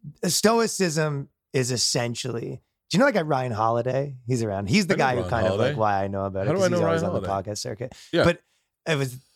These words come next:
Speaker 1: so <coughs> I think a lot of the Silicon Valley guys are into it, but essentially it is, um,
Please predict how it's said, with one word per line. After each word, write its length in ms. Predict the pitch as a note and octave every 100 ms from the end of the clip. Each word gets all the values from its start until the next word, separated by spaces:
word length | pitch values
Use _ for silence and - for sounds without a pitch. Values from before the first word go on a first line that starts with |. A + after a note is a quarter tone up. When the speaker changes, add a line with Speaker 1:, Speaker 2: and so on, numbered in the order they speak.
| -
Speaker 1:
so 380 | - F#3+ E3+ E3 -
<coughs> 60 | A#3+ F4 F4
I 60 | E3+
think 140 | A3
a 40 |
lot 160 | F#3+ E3+
of 80 | D#3+
the 320 | C#3+ C3 B2 D3+
Silicon 420 | - C3+ A#2+ A2+
Valley 240 | A2 A2
guys 220 | G#2+ G#2+
are 80 | A2
into 140 | G#2+ G#2+
it, 40 |
but 120 | A2
essentially 680 | A2 C3 - C3+ A#2 A#2+ A2
it 80 | G#2+
is, 320 | G#2+ G2+ F#2
um, 420 | A#2+ G2+ G2 G2